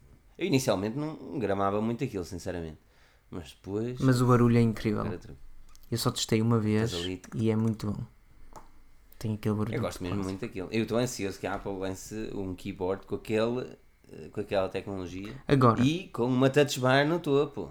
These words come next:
Speaker 1: Hã? Isso é que era uma keyboard com uma touch bar no topo.
Speaker 2: Para quem tenha um dos novos teclados da Apple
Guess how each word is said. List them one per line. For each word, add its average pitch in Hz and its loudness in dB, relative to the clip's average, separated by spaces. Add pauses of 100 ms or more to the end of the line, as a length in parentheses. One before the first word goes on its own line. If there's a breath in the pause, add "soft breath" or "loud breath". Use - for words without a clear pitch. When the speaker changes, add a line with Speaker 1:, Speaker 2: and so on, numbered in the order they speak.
(160)
Speaker 1:
Hã? 110 -2
Isso 147 -4
é 147 2
que - -4
era 135 4
uma 123 0
keyboard 117 0
com 113 -2
uma 113 -2
touch 107 -4
bar 104 -6
no 101 -4
topo. 95 -8
Speaker 2:
Para 135 6
quem 160 6
tenha 143 6
um 131 8
dos 120 4
novos 117 4
teclados 113 -2
da 113 -4
Apple 104 -8